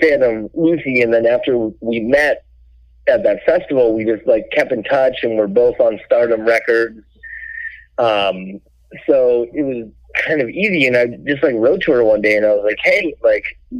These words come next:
you're just at home. All, all her shows have been canceled."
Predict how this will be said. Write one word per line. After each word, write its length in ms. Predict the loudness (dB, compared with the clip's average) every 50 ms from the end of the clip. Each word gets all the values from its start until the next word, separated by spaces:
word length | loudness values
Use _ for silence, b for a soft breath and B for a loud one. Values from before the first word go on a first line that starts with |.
| -14 -8 _
you're 240 | -2 0 2 2 0
just 160 | 0 -2 0
at 100 | 0 2
home. 260 | 2 2 2 2 2 2
All, 240 | 2 2 0 0 0 0
all 200 | 2 2 2 2
her 160 | 0 0 -2
shows 300 | 0 0 0 0 0 -2
have 100 | -2 -4
been 140 | -4 -6 -4 0
canceled." 440 | 0 0 0 0 0 0 0 0 -2